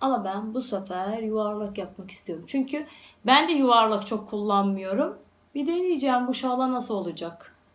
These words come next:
Siz de yorumlarınızı yazarsanız çok sevinirim. Bir tane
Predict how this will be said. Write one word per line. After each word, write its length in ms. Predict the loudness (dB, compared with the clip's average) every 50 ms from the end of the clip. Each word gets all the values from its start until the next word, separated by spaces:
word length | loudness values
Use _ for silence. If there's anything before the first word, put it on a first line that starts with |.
| _
Siz 200 | -10 -6 -4 -4
de 60 | -2
yorumlarınızı 640 | -2 -2 -4 -4 -4 -2 -2 -2 -2 -2 -4 -4 -4
yazarsanız 840 | -2 -2 -2 0 0 0 0 0 -2 -4 -6 -6 -6 -8 -12 -18 -20 _ _ _ _ _ _ -20 -20 -20 -20 -20 _ _
çok 180 | -16 -12 -10 -8
sevinirim. 920 | -4 -2 -2 -2 -2 -2 -2 -2 -2 -2 -2 0 -2 -2 -4 -6 -8 -8 -12 -16 _ _ _ _ _ _ _ _ _ _ _ _ _ _ _ _ _ _ _ _ _ _ _ _ _ 2 2 2 2 0 -8 -14 -20 -20 -20 -20 _ _ _ _ _ _ _ -20 -18 -12 -8
Bir 120 | -8 -8 -2
tane 320 | 0 0 0 0 0 -2